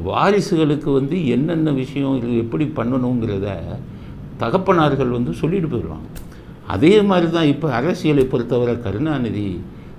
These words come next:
தான் பண்ணுன அத்தனை அக்கிரமங்களையும் அத்துமீறல்களையும் வாரிசுகளுக்கு சொல்லிட்டு போயிட்டாங்க. இப்ப இவ-, இந்த வாரிசுகள்லாம் அடுத்தடுத்து ஆட்சியில வர வர,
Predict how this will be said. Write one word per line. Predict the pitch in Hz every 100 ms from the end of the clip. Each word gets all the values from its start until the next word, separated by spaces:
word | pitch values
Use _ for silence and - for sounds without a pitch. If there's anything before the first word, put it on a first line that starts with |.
| -
தான் | 123 156 160
பண்ணுன | 175 185 180
அத்தனை | 131 113 - 170 160 147 139 135 127 120 117 110 107 107 107 - - - - - - - - - -
அக்கிரமங்களையும் | - - 160 131 120 110 110 120 156 - - - - - - - - - - - -
அத்துமீறல்களையும் | 120 131 - 185 139 131 104 104 98 98 104 - - - 90
வாரிசுகளுக்கு | 98 180 214 180 143 135 127
சொல்லிட்டு | 139 113 120 - 92
போயிட்டாங்க. | 87 78 - - - - - -
இப்ப | 127 143 -
இவ-, | 151 135 170 135
இந்த | 135 123
வாரிசுகள்லாம் | 110 143 226 220 208 196 190
அடுத்தடுத்து | 196 170 175 180 175 175
ஆட்சியில | 170 160 165 165 147
வர | 135 139
வர, | 135 127 123 110 110